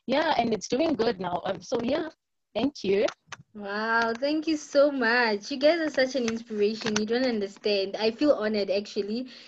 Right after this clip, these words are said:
Speaker 2: to be part of your journeys. Uh, thank you so much, Lesego, and we look forward to hear more. Um, after Lesego, we, we're going to have, uh, Gloria.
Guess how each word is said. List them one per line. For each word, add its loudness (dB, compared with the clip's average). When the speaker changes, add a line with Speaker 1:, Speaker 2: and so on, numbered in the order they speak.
Speaker 2:
to -4
be 0
part 2
of 4
your 4
journeys. 0
Uh, 2
thank 4
you -4
so 4
much, -2
Lesego, -2
and -4
we -6
look -6
forward -2
to -8
hear -2
more. -2
Um, 2
after 0
Lesego, 0
we, 0
we're -2
going 6
to 0
have, 4
uh, 2
Gloria. 2